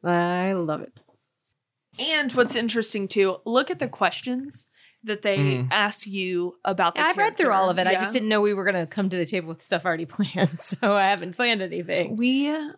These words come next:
Speaker 2: very intensely got very excited about it,
Speaker 1: Yeah,
Speaker 2: and
Speaker 1: I think
Speaker 2: I
Speaker 1: you,
Speaker 2: have,
Speaker 1: I think you
Speaker 2: like
Speaker 1: felt it.
Speaker 2: <laughs>
Speaker 1: But there's no pressure. Like,
Speaker 2: Yeah.
Speaker 1: again, it's
Speaker 2: And if you need to
Speaker 1: edited.
Speaker 2: talk it out, talk it out.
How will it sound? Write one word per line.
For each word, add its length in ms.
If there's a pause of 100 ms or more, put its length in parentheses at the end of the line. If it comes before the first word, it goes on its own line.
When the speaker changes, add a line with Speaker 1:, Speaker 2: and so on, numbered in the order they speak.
(120)
Speaker 2:
very 400
intensely 520
got 180
very 160
excited 580
about 420
it, 520 (140)
Speaker 1:
Yeah, 240
Speaker 2:
and 100
Speaker 1:
I 40
think 140
Speaker 2:
I 80
Speaker 1:
you, 60
Speaker 2:
have, 140
Speaker 1:
I 40
think 200
you 60
Speaker 2:
like 60
Speaker 1:
felt 220
it. 140 (640)
Speaker 2:
<laughs> 280 (1900)
Speaker 1:
But 80
there's 120
no 60
pressure. 320
Like, 180
Speaker 2:
Yeah. 180
Speaker 1:
again, 360 (480)
it's 280
Speaker 2:
And 280
if 100
you 80
need 160
to 60
Speaker 1:
edited. 100
Speaker 2:
talk 220
it 60
out, 220
talk 260
it 60
out. 240